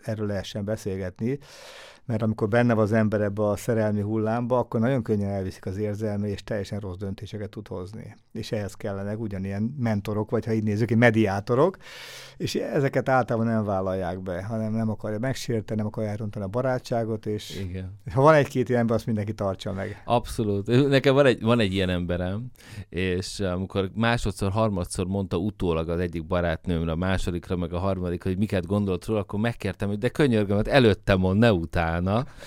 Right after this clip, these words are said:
Speaker 2: És, és azóta azért közben, közben előtt, hát előtte nem tudja, de kö-,
Speaker 1: Igen.
Speaker 2: tehát ugye rögtön utána,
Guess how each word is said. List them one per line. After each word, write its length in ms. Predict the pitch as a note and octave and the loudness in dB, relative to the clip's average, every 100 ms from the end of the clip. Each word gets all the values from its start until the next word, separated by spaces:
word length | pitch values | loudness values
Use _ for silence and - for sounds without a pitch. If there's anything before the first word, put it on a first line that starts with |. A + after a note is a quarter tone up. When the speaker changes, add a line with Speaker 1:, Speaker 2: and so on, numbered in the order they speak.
| E3 F3+ F3 F#3 - | -12 -10 -8 -4 0
Speaker 2:
És, 460 | A2+ A2+ A#2 - - | 2 4 2 0 -2
és 140 | C3 | 0
azóta 300 | C3+ B2+ C3 | 2 2 4
azért 240 | A#2 A#2+ | 4 4
közben, 360 | G#2+ B2 G2 G#2+ - | 4 4 4 -2 4
közben 460 | C#3+ C#3 A#2 A2+ G2+ | 8 8 8 4 6
előtt, 400 | G#2 G2 F#2+ F#2+ | 4 2 0 -2
hát 160 | G#2+ | 0
előtte 320 | G#2 G2 - | 2 0 2
nem 200 | G#2 G#2 | 0 0
tudja, 260 | G2 G#2 G#2 | 0 2 4
de 140 | G#2+ G#2 | 2 4
kö-, 120 | B2 | 2
Speaker 1:
Igen. 140 | G#2 | 2
Speaker 2:
tehát 180 | A2+ G#2+ | 0 0
ugye 240 | A2+ G#2+ G#2+ | 2 4 6
rögtön 340 | A2+ - G2 | 4 2 -2
utána, 600 | F2+ F#2+ F2 F2 F2 | 0 0 0 0 -2